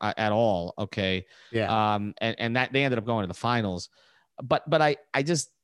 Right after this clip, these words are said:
Speaker 1: I don't know. I, I think this is one, I get the sense when I talk to Heat people, like, they wanna make a run.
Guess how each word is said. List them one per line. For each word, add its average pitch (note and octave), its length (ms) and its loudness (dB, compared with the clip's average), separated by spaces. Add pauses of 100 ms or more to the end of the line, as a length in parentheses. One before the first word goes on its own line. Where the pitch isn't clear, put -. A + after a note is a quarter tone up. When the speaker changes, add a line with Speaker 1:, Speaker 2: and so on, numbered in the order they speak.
(160)
Speaker 1:
I C#3+ 60 0
don't D3+ 100 4
know. A2 220 0
I, C3 120 4
I D#3+ 120 4
think A3+ 220 -2
this G3+ 180 0
is D#3+ 160 0
one, D3 500 0
I E3+ 100 2
get B3 120 0
the G#3 60 -2
sense E3+ 280 0
when D#3+ 80 0
I C#3 60 2
talk - 220 -2
to C3+ 80 0
Heat B2+ 200 0
people, B2 300 -2
like, A2+ 260 0
they C#3+ 80 2
wanna G#3 220 2
make F3+ 200 2
a D3+ 60 2
run. D3 500 2